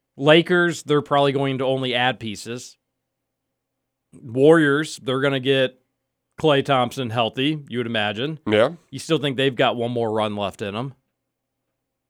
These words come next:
Speaker 1: Jazz aren't going anywhere. Rudy Gobert won Defensive Player of the Year again. That's his third.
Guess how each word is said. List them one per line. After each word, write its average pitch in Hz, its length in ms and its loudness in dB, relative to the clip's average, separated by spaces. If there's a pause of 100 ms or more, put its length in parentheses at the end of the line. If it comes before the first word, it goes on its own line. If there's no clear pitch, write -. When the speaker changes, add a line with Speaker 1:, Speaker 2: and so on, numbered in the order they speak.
(420)
Speaker 1:
Jazz 143 420 4
aren't 135 200 0
going 117 260 -2
anywhere. 107 580 -6 (120)
Rudy 143 200 -4
Gobert 139 540 2 (280)
won 143 180 0
Defensive 127 440 -4
Player 131 400 2
of 123 300 -6
the 113 80 -8
Year 120 300 -2
again. 139 580 0 (300)
That's 147 200 -2
his 151 200 -2
third. 160 560 0